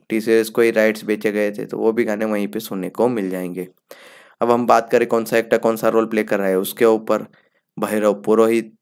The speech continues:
का रोल है वो जॉन अब्राहम प्ले कर रहे हैं। गौतम मेहरा वाला किरदार अर्जुन कपूर ने प्ले किया हुआ है। रसिका मपुस्कर का रोल दिशा पटना, पटानी को दिया गया था। तारा सुतरिया ने आरवी मल्होत्रा का रोल प्ले किया हुआ है।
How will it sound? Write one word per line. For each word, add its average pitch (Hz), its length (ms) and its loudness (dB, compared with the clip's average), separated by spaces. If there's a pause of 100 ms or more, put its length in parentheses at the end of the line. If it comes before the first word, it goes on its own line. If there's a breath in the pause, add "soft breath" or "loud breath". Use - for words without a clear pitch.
(180)
का 110 120 4
रोल 110 320 4
है 113 60 6
वो 107 220 0
जॉन 98 240 -4
अब्राहम 95 460 -4
प्ले 113 220 2
कर 110 180 0
रहे 107 180 -2
हैं। 110 200 -8 (260)
गौतम 113 300 4
मेहरा 110 320 2
वाला 110 240 4
किरदार 107 440 0
अर्जुन 101 300 0
कपूर 101 300 -4
ने 117 100 0
प्ले 113 240 0
किया 110 200 0
हुआ 107 260 2
है। 107 200 -6 (420 soft breath)
रसिका 113 760 2 (140)
मपुस्कर 113 540 0
का 110 160 2
रोल 104 280 2
दिशा 104 260 -2
पटना, 104 440 -2
पटानी 110 400 0
को 117 140 0
दिया 113 240 4
गया 110 200 2
था। 110 320 -12 (500 soft breath)
तारा 113 220 4
सुतरिया 110 480 -2
ने 107 120 -4
आरवी 104 280 0
मल्होत्रा 107 520 0
का 117 120 2
रोल 113 180 4
प्ले 110 240 0
किया 110 180 0
हुआ 107 180 2
है। 107 240 -8